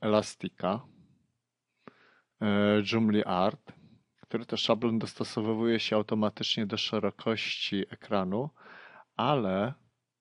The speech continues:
uwaga, to jest ważne, nie rozciąga tekstu tutaj tak mocno, tylko przerzuca moduły sobie na dół. Dzięki temu szablon ten może być poprawnie wyświetlany na monitorach, e, komputerów stacjonarnych, H D monitorach, które mają dużą rozdzielczość,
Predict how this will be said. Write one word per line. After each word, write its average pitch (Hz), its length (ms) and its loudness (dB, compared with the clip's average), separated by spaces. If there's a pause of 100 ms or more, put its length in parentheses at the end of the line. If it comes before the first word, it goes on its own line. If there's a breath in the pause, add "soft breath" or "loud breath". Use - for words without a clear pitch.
(840)
uwaga, 101 440 -2
to - 120 -6
jest 95 180 -6
ważne, 95 560 -2 (520 soft breath)
nie 143 380 2 (100)
rozciąga 107 880 -2 (100)
tekstu - 520 -6 (200)
tutaj - 360 -16
tak - 180 -20
mocno, - 360 -6
tylko - 240 -8
przerzuca 123 480 -4
moduły 101 360 0
sobie 92 340 -4
na 85 160 -4
dół. - 200 -14 (600 loud breath)
Dzięki 160 320 2
temu 127 640 2
szablon 117 440 2
ten 117 160 -4
może 110 360 0
być 98 180 -8
poprawnie 107 460 -2
wyświetlany 107 640 -2
na 104 120 0
monitorach, 101 880 0
e, 95 320 2
komputerów - 520 -6
stacjonarnych, 107 840 -2
H - 280 -6
D 104 200 0
monitorach, 117 600 -2
które 104 200 -6
mają 98 240 0
dużą 113 280 -4
rozdzielczość, 110 1000 -4